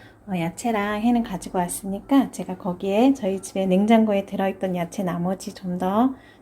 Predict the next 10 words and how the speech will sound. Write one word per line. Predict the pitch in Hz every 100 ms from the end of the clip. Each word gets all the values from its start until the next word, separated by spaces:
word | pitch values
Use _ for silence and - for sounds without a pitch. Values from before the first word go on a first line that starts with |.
| -
추가해서 | - 277 269 240 233 190 202 214
넣어 | 185 180
볼게요. | 180 175 - 196 190 208 262 269 - - - -
그리고 | 202 - 202 202
여기 | 180 180 190 196
초장은 | 190 269 285 269 214 214 214
지난번 | - 220 233 226 190
영상에 | 175 175 196 190
제가 | 190 185
올려드렸었는데 | 170 185 214 220 214 196 185 180 - 190 196 220 254